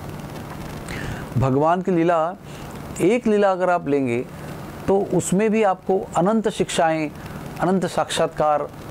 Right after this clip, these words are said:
और दर्शन प्राप्त हो जाएंगे। तो आइए हम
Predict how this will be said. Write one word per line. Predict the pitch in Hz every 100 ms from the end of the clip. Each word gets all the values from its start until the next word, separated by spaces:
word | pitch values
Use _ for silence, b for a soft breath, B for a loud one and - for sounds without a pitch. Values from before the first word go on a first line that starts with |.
| 143
और | 135
दर्शन | 135 - 127
प्राप्त | 110 98 -
हो | 90
जाएंगे। | 87 90 - - - - - - - - - - - - - - -
तो | 143
आइए | 180
हम | 185 175